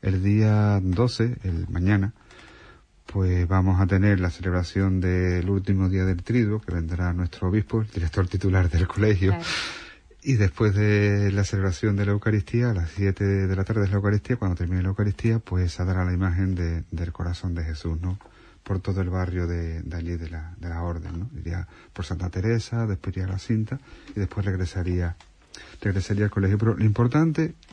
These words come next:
Speaker 1: yo creo, aparte de, es la ilusión con que los chavales están preparando la, la actividad, ¿no? Y se están sintiendo ellos mismos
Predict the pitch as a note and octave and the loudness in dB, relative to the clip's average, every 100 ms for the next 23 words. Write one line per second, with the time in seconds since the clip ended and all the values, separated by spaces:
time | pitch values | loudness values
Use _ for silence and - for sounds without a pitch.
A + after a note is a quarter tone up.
0 | - A2 G#2+ G2 F2+ F#2+ G2 G2 F#2+ F2 | -6 -2 2 2 2 0 0 0 0 -2
1 | - - - - - - A#2+ C#3+ C3+ - | -6 -18 -18 -20 -4 2 4 6 4 4
2 | C#3 C3+ B2 G2+ G2 - G#2 B2 A#2+ - | 2 2 0 2 2 2 2 2 2 0
3 | A2 A#2 A2 - G2+ F2+ G2 A2 F#2+ F2+ | 2 2 0 0 0 2 2 2 2 0
4 | F2 E2+ E2 F2 - E2 E2 E2 E2 F#2+ | 0 -2 -2 -4 -6 -6 -4 -4 -4 -4
5 | G#2+ - G2 G2 G#2+ A2 C3+ C3 C3+ C#3 | -6 -8 -6 -4 -2 -2 -2 -2 0 -2
6 | D3+ D#3 G#2+ B2 B2+ B2 C#3 | -4 -4 -2 0 0 -2 -4